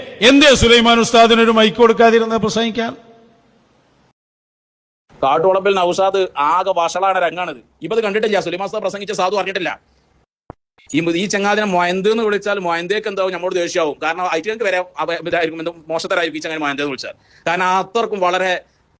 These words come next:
Speaker 2: പെട്ട രംഗാണ്. അങ്ങേയറ്റം അടപടൽ മൂഞ്ചിയാന്ന് നമ്മൾ പറയലുണ്ട്. അങ്ങേയറ്റം ശശിയായ രംഗാണിത്. അത് ഞാൻ കാണിച്ച ബഹുമാനപ്പെട്ട റഈസുൽ ഉലമ സുലൈമാൻ ഉസ്താദ്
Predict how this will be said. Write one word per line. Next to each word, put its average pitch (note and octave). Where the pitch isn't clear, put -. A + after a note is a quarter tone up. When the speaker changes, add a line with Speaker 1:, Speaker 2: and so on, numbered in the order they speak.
Speaker 2:
പെട്ട F3
രംഗാണ്. E3
അങ്ങേയറ്റം G3
അടപടൽ G3
മൂഞ്ചിയാന്ന് F#3+
നമ്മൾ F3+
പറയലുണ്ട്. D#3
അങ്ങേയറ്റം G#3+
ശശിയായ E3+
രംഗാണിത്. D3+
അത് F3
ഞാൻ G3
കാണിച്ച F#3
ബഹുമാനപ്പെട്ട F#3
റഈസുൽ F3+
ഉലമ E3+
സുലൈമാൻ F3
ഉസ്താദ് D#3